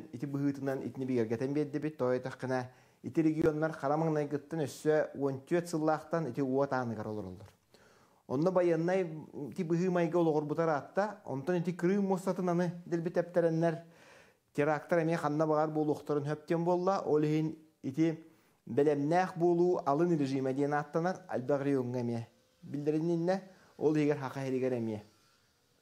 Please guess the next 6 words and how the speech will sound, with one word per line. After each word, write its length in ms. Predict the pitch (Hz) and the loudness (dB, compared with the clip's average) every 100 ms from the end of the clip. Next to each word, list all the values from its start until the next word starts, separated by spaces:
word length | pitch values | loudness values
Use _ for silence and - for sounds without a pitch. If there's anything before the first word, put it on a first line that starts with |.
| _ _ | _ _
Ити 140 | - 175 | -2 2
барыта 340 | 202 185 196 | 2 4 2
Джон 320 | 175 180 190 - | 2 0 0 0
ологун 460 | 165 165 175 175 - | 2 4 2 -2 -4
инфраструктуратын 1000 | 160 165 156 - 147 - 147 139 147 151 - | -6 -4 -6 -6 -10 -6 -4 -2 -4 -8 -6
карыстаан 540 | 139 131 - 120 120 | -6 -4 -2 -2 -4